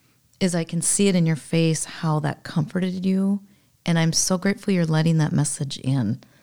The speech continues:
that you feel worthy enough to let that love in. I've even heard people come in and question if the dream was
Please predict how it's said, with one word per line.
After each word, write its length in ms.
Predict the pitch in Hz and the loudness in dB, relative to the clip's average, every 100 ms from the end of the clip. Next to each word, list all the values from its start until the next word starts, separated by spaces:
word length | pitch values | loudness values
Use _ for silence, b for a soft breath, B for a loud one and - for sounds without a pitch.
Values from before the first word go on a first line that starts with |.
| b - | b -12
that 100 | - | -4
you 100 | 175 | -4
feel 280 | - 185 156 | -2 -2 2
worthy 300 | 165 160 151 | 2 2 2
enough 360 | 139 135 - - | 0 0 -4 -10
to 100 | - | -4
let 200 | 147 135 | -2 -2
that 180 | 139 135 | -4 -4
love 240 | 135 139 | -4 -2
in. 300 | 139 131 131 b b b b b b _ _ - | 0 0 0 b b b b b b _ _ -4
I've 200 | 160 170 | -2 -2
even 260 | 180 165 156 | -4 -6 -6
heard 180 | 160 | -6
people 260 | - 160 156 | -4 -4 -4
come 240 | - 156 | -4 0
in 140 | 151 143 | 0 0
and 180 | 147 135 | -2 -4
question 720 | - 143 - 147 143 139 - b b b b - | -4 -4 -4 -2 0 -2 -6 b b b b -8
if 140 | - | -4
the 80 | 151 | -4
dream 240 | 151 147 | 0 2
was 180 | 143 131 | 2 0